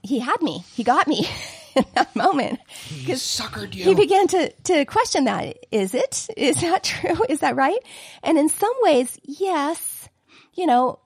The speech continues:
Speaker 1: sexually, absolutely. But in other ways, mm, maybe that's not what love is, what love is really for. Maybe that's not even what marital love is really for.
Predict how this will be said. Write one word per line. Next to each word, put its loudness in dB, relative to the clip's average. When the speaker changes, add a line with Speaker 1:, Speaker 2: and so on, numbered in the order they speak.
Speaker 1:
sexually, -4
absolutely. -4
But -2
in -2
other 2
ways, 2
mm, -18
maybe 0
that's -12
not -6
what -6
love -2
is, -4
what -6
love -2
is -6
really -2
for. -2
Maybe 2
that's -10
not 2
even -2
what -2
marital -2
love -4
is -4
really -4
for. -8